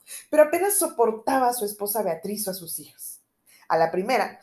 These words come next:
porque no tenía ganas de dejar que alguien nuevo entrara a su vida, y las segundas, porque le parecían insoportables. No había nada que necesitaran de ella, y nada que ella quisiera ofrecerles,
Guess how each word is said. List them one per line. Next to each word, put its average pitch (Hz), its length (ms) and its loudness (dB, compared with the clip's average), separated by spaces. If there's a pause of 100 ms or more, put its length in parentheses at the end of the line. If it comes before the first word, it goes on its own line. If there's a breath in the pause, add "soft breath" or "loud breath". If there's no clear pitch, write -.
(120 loud breath)
porque 294 240 -2
no 320 120 -6
tenía 320 260 -2
ganas 277 320 0
de 269 80 2
dejar 247 340 2
que 220 100 -4
alguien 202 320 2
nuevo 190 220 -4
entrara 170 320 -2
a 160 60 -10
su 175 160 -10
vida, 226 280 -6 (640)
y 185 120 -8
las 170 180 0
segundas, 202 640 -2 (140)
porque 349 260 2
le 196 100 0
parecían 175 480 -2
insoportables. - 920 -16 (880)
No 220 200 0
había 247 340 0
nada 330 480 0
que 254 120 -6
necesitaran 185 760 0
de 170 180 -2
ella, 202 180 -8 (400 soft breath)
y 277 200 0
nada 311 380 4
que 262 140 0
ella 226 240 0
quisiera 185 380 -4
ofrecerles, 220 760 -4